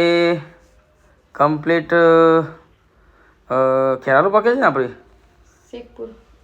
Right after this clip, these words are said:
Speaker 1: શેખપુર, સોરી,
Speaker 2: ઠાકોર
Speaker 1: આપણા ઠાકોર
Speaker 2: ફેમિલી.
Speaker 1: ફેમિલીનો કેમ્પ છે. અ, રણજીતભાઈઓનો કેમ્પ છે.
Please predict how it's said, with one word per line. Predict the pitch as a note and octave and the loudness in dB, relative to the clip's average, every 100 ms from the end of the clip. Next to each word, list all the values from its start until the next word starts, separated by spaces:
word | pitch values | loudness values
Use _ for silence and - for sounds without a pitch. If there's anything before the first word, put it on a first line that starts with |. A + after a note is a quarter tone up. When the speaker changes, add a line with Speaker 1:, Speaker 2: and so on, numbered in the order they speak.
| _ - - | _ -12 -4
Speaker 1:
શેખપુર, | D3 D3 D3+ D3 | -4 -4 -8 -4
સોરી, | D3 C#3+ C#3+ | 0 0 0
Speaker 2:
ઠાકોર | C#3+ C#3 | -2 0
Speaker 1:
આપણા | C3+ | 0
ઠાકોર | C#3+ C3+ C3 D3 | 0 -2 0 -2
Speaker 2:
ફેમિલી. | C#3+ C3+ C#3 | 0 -2 -2
Speaker 1:
ફેમિલીનો | C#3 C3+ | -4 -4
કેમ્પ | C3+ C#3 C3+ | -2 -2 -4
છે. | C#3 C#3 - _ _ _ - _ _ _ - | -6 -6 -8 _ _ _ -20 _ _ _ -4
અ, | A#2+ B2 B2 B2 A#2+ - - - | 0 2 2 0 -4 -12 -20 -10
રણજીતભાઈઓનો | B2+ A#2 C3+ B2 C3 B2+ C3 | -8 -6 -4 -2 0 0 -2
કેમ્પ | B2+ C3+ C#3 | 0 -2 -2
છે. | C3+ | -4